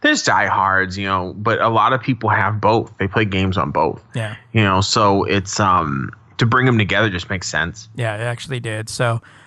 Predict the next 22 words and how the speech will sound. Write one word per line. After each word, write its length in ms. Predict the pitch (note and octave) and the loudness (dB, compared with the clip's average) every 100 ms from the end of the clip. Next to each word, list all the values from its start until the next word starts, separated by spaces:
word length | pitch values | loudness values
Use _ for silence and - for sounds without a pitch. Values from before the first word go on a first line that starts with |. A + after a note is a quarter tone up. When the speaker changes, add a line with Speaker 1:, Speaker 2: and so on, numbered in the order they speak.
| - | -6
Speaker 2:
um, 380 | C3 B2 A#2+ A#2+ | -2 0 0 -2
and 140 | C3 D3 | -2 -2
it's 140 | - | 0
available 360 | C#3+ D3 C#3+ D3 | 0 2 0 0
now. 300 | B2+ A#2+ B2 | 0 0 0
You 140 | B2+ | -2
can 160 | C#3+ B2+ | -4 -6
try, 600 | - C#3+ C#3+ C#3 C3 B2+ | 0 2 2 2 -2 -4
you 120 | C#3 | -4
can 100 | C#3 | 0
actually 360 | C#3 D#3+ - B2+ | 0 -2 -4 -8
try 560 | - C#3+ B2+ B2 A#2+ A#2 | -4 0 2 2 -2 -2
a 80 | B2 | -4
month 320 | A#2+ B2+ B2+ | 0 0 0
for 260 | - - A#2 | -6 -2 -2
a 40 | |
dollar 420 | A2+ A#2+ A#2 G#2+ - _ _ _ | 0 0 0 -4 -12 _ _ _
for 180 | - B2+ | -4 0
that 160 | A#2+ A#2 | 0 0
Ultimate. 420 | A#2 - G#2+ G#2+ _ _ - | -2 -2 -10 -12 _ _ -18
So, 400 | - A#2+ G#2+ G#2+ | -8 -4 -4 -4
uh, 240 | A2+ A#2 | -6 -8